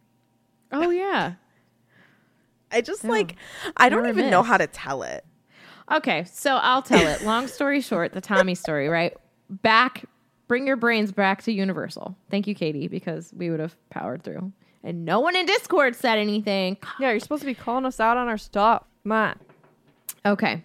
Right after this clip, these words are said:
Speaker 1: so we're at the Leaky Cauldron, and we're doing a drink taste testing, which we forgot to also say, <laughs> which is a vlog
Speaker 2: Oh,
Speaker 1: that
Speaker 2: that's
Speaker 1: we'll
Speaker 2: right.
Speaker 1: be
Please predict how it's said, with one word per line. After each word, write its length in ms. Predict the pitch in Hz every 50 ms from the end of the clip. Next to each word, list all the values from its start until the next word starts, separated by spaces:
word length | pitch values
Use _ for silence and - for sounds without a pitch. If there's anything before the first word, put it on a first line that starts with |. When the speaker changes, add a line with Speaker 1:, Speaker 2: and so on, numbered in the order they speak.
| - - - - -
Speaker 1:
so 240 | - - - 247 240
we're 80 | 240 -
at 240 | - 214 220 233
the 60 | - 285
Leaky 240 | 294 285 285 311 311
Cauldron, 480 | - 247 208 190 185 - 202 190 190 190
and 160 | - 196 202
we're 120 | 196 208
doing 300 | 190 208 190 190 190 196
a 100 | - -
drink 260 | 196 - 196 196 208 -
taste 320 | - 208 175 170 - -
testing, 320 | - 165 170 - 180 180
which 140 | 175 175 - -
we 60 | 170
forgot 320 | 170 - 170 - 160 151 -
to 100 | - -
also 280 | - 175 - - 156
say, 340 | - - 185 - - 226 220 - 320 302 285 269 - -
<laughs> 380 | - - 190 - _ _ _ -
which 200 | - 214 202 -
is 100 | 214 208
a 80 | 214
vlog 300 | 202 196 175 131 147 175 175
Speaker 2:
Oh, 160 | 196 185 165
Speaker 1:
that 60 | 160
Speaker 2:
that's 160 | 156 151 -
Speaker 1:
we'll 100 | 185 165
Speaker 2:
right. 400 | 175 135 - 151 156 175 208 196
Speaker 1:
be 60 | -